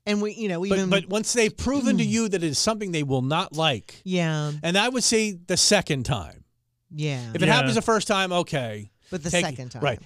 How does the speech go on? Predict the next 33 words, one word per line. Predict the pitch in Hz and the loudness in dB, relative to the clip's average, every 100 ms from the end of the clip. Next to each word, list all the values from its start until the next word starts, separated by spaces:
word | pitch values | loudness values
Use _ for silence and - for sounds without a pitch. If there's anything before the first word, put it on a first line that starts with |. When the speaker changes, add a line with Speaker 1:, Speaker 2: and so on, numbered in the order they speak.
| - | -6
Speaker 2:
And | 160 | -4
if | 151 | -2
you | 165 | 4
go | 208 | 4
back | 214 208 196 | 6 2 0
a | 165 | -4
second | - 175 175 | -2 -2 -2
time | 170 165 | -4 -4
and | 160 | -2
it | |
still | - 226 214 | 0 0 0
happens, | 196 190 208 196 185 | 0 -2 -4 -4 -4
and | 160 | -4
if | 165 | -4
it's | - - | -6 -8
even | 202 190 | -6 -4
the | 170 | -2
next | 143 175 - 131 | 0 -2 -4 -2
year | 151 170 175 | 2 2 0
and | 143 | -4
they've | |
got | 123 123 | -6 -8
a | |
year | 110 147 165 | -2 2 4
older | 147 160 170 | 4 2 0
on | 170 | 0
them | 165 | -2
and | 135 | -4
they're | 123 | -4
still | - - 165 180 | -4 0 0 0
frightened | - - 165 165 | -4 -4 -4 -4
to | 143 | -12
death | 104 131 131 175 | -8 -4 -2 -4